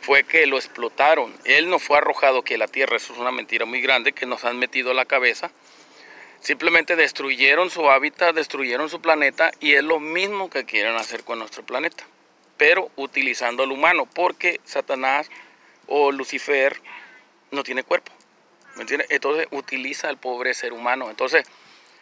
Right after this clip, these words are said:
el ser humano, como siempre hemos vivido, donde hay, ah, opresión y todo, entonces, eh,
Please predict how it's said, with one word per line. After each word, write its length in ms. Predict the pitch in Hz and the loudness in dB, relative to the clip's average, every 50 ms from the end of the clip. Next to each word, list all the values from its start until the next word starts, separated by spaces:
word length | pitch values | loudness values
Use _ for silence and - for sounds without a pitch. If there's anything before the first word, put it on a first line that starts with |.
| _ _ _ - | _ _ _ -8
el 100 | 135 135 | -6 -2
ser 200 | - 151 147 160 | 0 0 0 0
humano, 640 | 165 175 170 165 170 165 165 160 160 160 156 139 - | 2 2 4 4 6 4 4 2 2 2 0 -2 -2
como 340 | - 156 147 135 135 131 123 | -2 -2 -2 0 0 0 -2
siempre 380 | - - 143 135 - - 156 | -2 -4 -6 -4 -2 0 0
hemos 200 | 156 160 160 151 | 2 0 -2 -2
vivido, 600 | 143 156 160 135 147 156 156 147 139 147 147 151 - _ _ - - - _ _ _ | -2 -2 -2 0 0 0 0 0 0 -2 -2 -4 -8 _ _ -20 -20 -20 _ _ _
donde 400 | - 135 139 139 127 131 127 123 | -2 0 2 4 4 6 6 6
hay, 680 | 123 131 135 147 151 156 151 143 135 127 110 90 - - - | 6 6 4 6 6 6 6 6 4 4 2 0 -2 -2 0
ah, 480 | 135 139 135 131 131 123 117 113 98 71 | 2 4 6 6 6 6 6 4 4 2
opresión 680 | - 131 - - 135 123 - - 135 123 123 135 143 | 0 -2 0 0 0 0 0 2 2 2 2 2 0
y 60 | 143 | 0
todo, 220 | - - 131 131 135 | 0 0 0 0 0
entonces, 420 | 123 131 123 135 151 151 143 123 - _ _ | 0 0 2 4 4 2 2 0 -6 _ _
eh, 340 | - 135 135 135 131 127 123 | 2 4 4 6 6 4 2